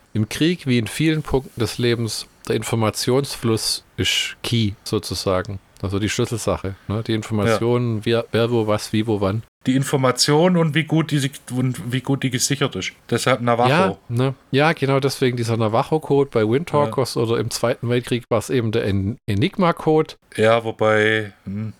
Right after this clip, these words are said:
Speaker 1: Wurde das nicht auch in irgendeinem Wolfenstein verwurstet, der Enigma-Code?
Speaker 2: Ja.
Speaker 1: Ich glaub, in New World Order oder so, eine von den neueren.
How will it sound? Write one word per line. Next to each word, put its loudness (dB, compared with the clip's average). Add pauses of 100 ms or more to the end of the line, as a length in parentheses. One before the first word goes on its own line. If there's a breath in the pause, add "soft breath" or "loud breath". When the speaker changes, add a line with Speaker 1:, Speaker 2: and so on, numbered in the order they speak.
(160)
Speaker 1:
Wurde 0
das -2
nicht 0
auch 4
in 2
irgendeinem 2
Wolfenstein 2
verwurstet, -4 (140)
der 2
Enigma-Code? -2 (220)
Speaker 2:
Ja. 4
Speaker 1:
Ich 2
glaub, 4
in 2
New 4
World 4
Order 2
oder 2
so, 0
eine 2
von 2
den 0
neueren. 2